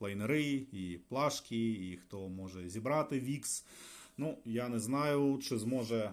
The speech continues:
Іван повторити <laughs> зібрати ось такий вікс, але спробувати потрібно. Пружин, тут, бачите, дійсно тут багато. Ну і навіть, так, я не сказав про це, є навіть латунний лайнер, так, один він якось так,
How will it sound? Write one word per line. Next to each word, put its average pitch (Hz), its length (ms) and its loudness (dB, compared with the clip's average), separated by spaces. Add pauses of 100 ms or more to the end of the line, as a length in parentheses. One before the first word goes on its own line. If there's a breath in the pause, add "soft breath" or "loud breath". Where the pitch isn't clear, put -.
Іван 117 400 0
повторити 113 580 0
<laughs> 113 320 6
зібрати 110 520 2
ось 101 180 -4
такий 131 360 -4
вікс, 107 300 -4
але 107 280 0 (440 loud breath)
спробувати 113 760 2
потрібно. 90 560 -8 (200)
Пружин, 113 460 0
тут, - 120 -20
бачите, 92 460 -8
дійсно 90 360 -8
тут - 160 -16
багато. 113 520 -2 (760 loud breath)
Ну 113 180 0
і 107 40 -2
навіть, 107 560 -2
так, 95 180 -6 (180)
я 113 100 -4
не 101 100 -6
сказав 98 420 -4
про 98 120 -6
це, 120 260 0
є 98 260 0
навіть 104 440 -2 (100)
латунний 107 760 0
лайнер, 95 480 -4 (120)
так, 101 300 -8
один 90 380 -6
він 87 120 -8
якось 90 340 -10
так, - 180 -16